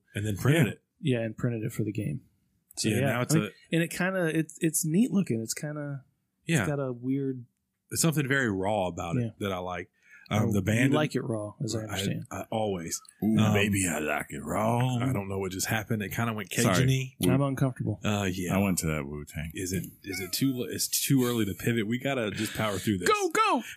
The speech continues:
Speaker 1: <laughs> But, uh, the band wore it at halftime, and it was very cool. Shout out to the teacher who brought it to the attention of everyone.
Speaker 2: I think
Speaker 1: Uh,
Speaker 2: they're called professors there.
Speaker 1: No, the kid was in a little school, so the
Speaker 2: Oh, okay. So
Speaker 1: we
Speaker 2: it
Speaker 1: just
Speaker 2: wasn't.
Speaker 1: the
Speaker 2: Okay.
Speaker 1: teacher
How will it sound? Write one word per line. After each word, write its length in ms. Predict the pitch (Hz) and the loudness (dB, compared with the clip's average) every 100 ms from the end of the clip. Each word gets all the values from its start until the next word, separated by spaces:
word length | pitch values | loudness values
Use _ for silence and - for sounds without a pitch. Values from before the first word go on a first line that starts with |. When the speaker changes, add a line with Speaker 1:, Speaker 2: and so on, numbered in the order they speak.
| - - - | 0 2 4
Speaker 1:
<laughs> 560 | 139 - - - - - | 2 2 -6 -14 -12 0
But, 160 | 113 | 2
uh, 120 | 113 104 | 4 2
the 80 | 101 | 2
band 280 | 110 135 | 2 2
wore 180 | 123 127 | 2 0
it 40 | 104 | 0
at 80 | |
halftime, 420 | 98 135 - 135 131 | 0 -2 -2 -2 -2
and 80 | 117 | -2
it 40 | |
was 160 | 101 95 | -2 -2
very 200 | 113 120 | -2 -2
cool. 220 | 139 123 | 0 0
Shout 220 | - 113 | 2 0
out 100 | 113 | 0
to 60 | - | 0
the 80 | 101 | 0
teacher 380 | - 135 - 107 | 4 4 4 2
who 100 | 98 | 2
brought 280 | 95 104 | 2 0
it 100 | 110 | 0
to 80 | - | -2
the 160 | 95 92 | -2 -4
attention 600 | 87 - 175 127 92 120 - _ _ _ _ _ - | -2 2 4 2 -2 -6 -10 _ _ _ _ _ -4
of 140 | 104 | 0
everyone. 640 | 104 101 95 95 95 107 120 _ _ - - | 0 0 -2 -4 -4 -6 -8 _ _ -14 -8
Speaker 2:
I 80 | - | 0
think 120 | 110 | 4
Speaker 1:
Uh, 20 | 156 | 4
Speaker 2:
they're 140 | 127 | 4
called 260 | - 107 85 | 2 -2 0
professors 600 | 78 - 87 85 73 69 | -4 -2 -2 0 -2 -4
there. 260 | 71 71 - _ _ _ - | -8 -10 -16 _ _ _ -6
Speaker 1:
No, 460 | 117 123 101 87 - _ | -2 0 -2 -4 -12 _
the 140 | 101 98 | -6 -4
kid 360 | - 156 156 | 0 2 4
was 180 | 104 95 | 2 -2
in 80 | 98 | -2
a 80 | 92 | -4
little 300 | 87 107 98 | 0 0 0
school, 320 | - 90 87 | -2 -6 -6
so 180 | - 90 | -6 -4
the 100 | 87 | 2
Speaker 2:
Oh, 240 | 143 135 | 2 4
okay. 280 | 143 - 87 | 0 -2 -2
So 140 | 87 87 | 0 2
Speaker 1:
we 60 | |
Speaker 2:
it 20 | |
Speaker 1:
just 120 | 85 90 | 2 2
Speaker 2:
wasn't. 360 | 85 82 71 | 0 -2 -2
Speaker 1:
the 80 | - | -2
Speaker 2:
Okay. 100 | 78 | 0
Speaker 1:
teacher 440 | 107 139 143 123 | 4 4 4 2